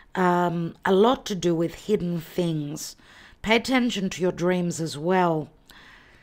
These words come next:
There's been some sort of a lesson, a lesson about, um, seeing through, um, seeing through things through a romantic perspective,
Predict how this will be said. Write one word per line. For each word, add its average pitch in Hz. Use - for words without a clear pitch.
There's 185
been 233
some 220
sort 202
of 180
a 185
lesson, 170
a 190
lesson 202
about, 185
um, 160
seeing 208
through, 190
um, -
seeing 208
through 190
things 196
through 208
a 190
romantic 180
perspective, 190